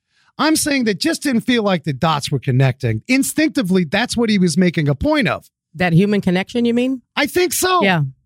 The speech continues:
Speaker 1: Can we just go on? Can we just go back? Hey, I'm a, I don't know anything, but boy, oh boy, my gut.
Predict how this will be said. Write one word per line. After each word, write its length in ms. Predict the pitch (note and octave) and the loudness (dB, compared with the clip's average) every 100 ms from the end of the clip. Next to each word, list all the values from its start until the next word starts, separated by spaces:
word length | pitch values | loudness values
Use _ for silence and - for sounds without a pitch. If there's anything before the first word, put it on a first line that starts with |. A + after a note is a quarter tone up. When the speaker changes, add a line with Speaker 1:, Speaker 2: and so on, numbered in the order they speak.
| _ _ _ - | _ _ _ -2
Speaker 1:
Can 180 | C4 | 0
we 120 | C4 A#3 | 2 2
just 440 | - G#3+ C#4+ - | 2 2 0 -2
go 200 | F#3+ B3 | 0 2
on? 160 | A#3+ F#3+ | 0 -2
Can 200 | - B3+ | 0 0
we 120 | A#3 | 0
just 300 | D4+ F4+ - | 0 -4 -2
go 160 | D4+ | -2
back? 320 | A#3 F3 G#3+ - | 0 0 -2 0
Hey, 140 | G3 | 0
I'm 160 | G#3+ B3+ | 2 0
a, 120 | C#3+ - | -2 -4
I 140 | B2+ | -4
don't 200 | G#3 G#2+ | -4 -6
know 160 | A#2 F#3 | -2 0
anything, 440 | C#4+ C#4+ G3+ F#3+ | 2 0 0 -2
but 360 | B2+ C4 G3+ B2 _ _ _ - | -2 -2 -2 -4 _ _ _ -2
boy, 160 | C#3 | 2
oh 80 | D#3 | 2
boy, 240 | D3+ E3 | 2 2
my 180 | C#3 D#3+ | 2 0
gut. 380 | D3 C3 A#2+ - | 2 0 0 -4